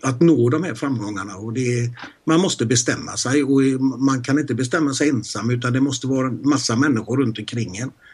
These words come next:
som har samma uppfattning, som vill driva åt samma håll. Och det kostar mycket energi att komma dit. Så att, eh, det är väl anledningen att man inte vill vara där längre.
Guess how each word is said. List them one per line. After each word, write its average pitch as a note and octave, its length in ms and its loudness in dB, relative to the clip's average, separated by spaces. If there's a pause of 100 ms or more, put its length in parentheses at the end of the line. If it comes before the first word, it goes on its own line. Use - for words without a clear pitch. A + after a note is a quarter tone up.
(180)
som C3 360 2
har C3+ 160 2
samma A2+ 320 0
uppfattning, B2 580 -2
som B2 340 0
vill B2 200 2
driva B2 300 4
åt A#2 100 -4
samma A#2 240 0
håll. G#2 240 -4 (240)
Och C#3+ 120 4
det C#3 220 4
kostar C#3 340 -2
mycket A#2+ 260 -2
energi G#2+ 400 -2
att - 60 -14
komma A2 220 -6
dit. A2+ 420 -6 (600)
Så - 120 -6
att, A#2 200 -4
eh, B2+ 60 -2 (580)
det B2 80 0
är B2 40 2
väl C3+ 120 4
anledningen G#2 560 0
att G2+ 140 -14
man A2 160 -2
inte G#2+ 200 -2
vill G2+ 300 -6 (120)
vara B2+ 300 2
där G#2+ 120 0
längre. F2+ 320 -2